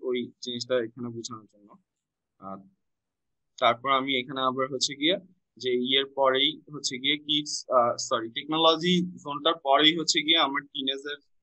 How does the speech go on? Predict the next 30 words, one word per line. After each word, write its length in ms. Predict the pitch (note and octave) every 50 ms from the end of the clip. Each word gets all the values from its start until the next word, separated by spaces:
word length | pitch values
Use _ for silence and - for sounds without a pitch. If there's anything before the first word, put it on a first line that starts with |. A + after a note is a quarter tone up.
| _ _ _
জোন, 340 | B2 C3 C3 C3 B2 B2+ _ - A#2+ B2
জোনটা। 440 | C3 C3 C3 A#2+ B2+ C3+ - - - _ _ _ _ _ _ -
এইটাকে 420 | - C#3 C3+ C3+ C#3+ D3 D3 D3+
আমি 260 | D#3+ D#3 D3+ D#3 D#3 D#3
হচ্ছে 280 | - D3+ C#3+ - D3+
গিয়ে 100 | D3 D3
আবার 180 | C#3+ C#3+ D3 C#3+
এখানে 300 | C#3+ C#3+ D3 D3 C#3+ C#3
একটা, 240 | C3+ C3+ C#3 C#3 C3
আহ, 340 | B2+ - - A2+ A#2+ A#2+ A#2 A#2+
double 220 | B2+ B2 B2 C3
head 160 | C3+ C3+ C3+ -
space 460 | - - _ - C#3 C3 C3 C3 B2+
দিয়ে 300 | - D3 D3 D3+ D#3 C3+
ওই, 300 | - C3 C3+ C3+ C3+ C3 _ _ _ _ _ _ _
ওই 160 | - B2+ C3+ C3+
যে 160 | C3+ C#3 C#3+ C#3
এক্সিবিশনটা, 920 | B2+ - - - - C#3+ C3+ C3 C#3 D#3 D#3+ E3 D#3+ - D#3+ D3 - - A#2+
ওইটার 420 | A#2+ A#2 C3 C3+ C3 C3 C#3 D3+ D3+
সাথে 340 | - - D#3+ D#3 - E3+
এই 200 | D#3+ D#3 D3 C#3+
teenager 480 | C#3+ C#3 C#3 C3+ C#3 C#3 C3+ C#3 D3+ D3+
জোনের 480 | D3+ D3 - C3 C#3 C#3 C#3+ C#3+ C#3 C#3
যে 180 | C3+ C#3+ C#3
আসলে 260 | C3+ B2+ - - C#3+
attraction 500 | C#3 B2+ B2+ - - C3+ - - D#3 D#3
create 280 | D3+ D#3 - C3+ C3+ C3+ - -
করার 240 | C#3+ C#3 C#3 C#3 C#3
ব্যাপার 340 | A#2+ B2+ A#2 - - B2+ B2+
আছে 260 | A#2+ A#2+ - A#2+